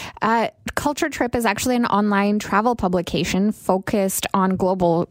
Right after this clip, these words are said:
storytelling, and its app features some hyperlocal information and recommendations. And if you create an account in the app, you can actually bookmark and like stories, and then it will actually filter resu-,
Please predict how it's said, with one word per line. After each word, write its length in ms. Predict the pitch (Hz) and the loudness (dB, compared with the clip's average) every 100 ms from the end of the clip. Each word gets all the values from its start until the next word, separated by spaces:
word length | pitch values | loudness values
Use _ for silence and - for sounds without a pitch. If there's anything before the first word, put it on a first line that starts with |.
| - | -4
storytelling, 1300 | - - 196 214 - - - - - 185 175 185 | -2 2 2 2 -2 -8 -10 -4 0 2 2 -2
and 260 | - 190 202 | -4 -4 -4
its 140 | - - | -6 -4
app 240 | 214 240 | -4 -4
features 460 | - 226 - 214 208 | -6 -8 -2 -2 -2
some 300 | - 208 190 | 2 2 4
hyperlocal 760 | 202 214 220 208 208 202 202 | 4 4 4 6 6 4 4
information 600 | 190 190 185 185 202 196 180 | 4 4 4 2 2 2 2
and 100 | 170 | 2
recommendations. 1000 | 165 190 175 165 180 226 - 175 233 - - - - - | 2 2 2 2 2 2 2 2 2 -2 -10 -12 -8 -2
And 320 | 220 214 214 | 0 0 0
if 160 | 151 233 | -2 -4
you 100 | 220 | -2
create 300 | 247 247 233 | 0 0 2
an 100 | 220 | 0
account 360 | 208 262 294 | 2 2 2
in 100 | 220 | 0
the 120 | 202 185 | 2 2
app, 220 | 185 - | 0 -2
you 80 | 196 | -2
can 140 | 202 | 0
actually 400 | 190 - 208 202 | 0 0 -2 -2
bookmark 640 | 190 - 185 - 196 190 | -2 -2 -2 0 0 0
and 140 | 190 185 | 0 2
like 240 | 190 226 | 2 0
stories, 720 | - - 170 170 180 233 254 - - - - - | -2 0 2 4 2 0 -2 -8 -16 -18 -12 -2
and 480 | 196 196 185 185 | 0 2 2 0
then 300 | 185 180 190 | 0 0 2
it 100 | 190 | 2
will 200 | 208 202 - | 2 2 2
actually 640 | 180 - 208 196 196 196 | 0 0 2 4 4 0
filter 360 | - 190 - 185 | 2 0 2 2
resu-, 460 | 190 190 - 202 | 2 2 2 0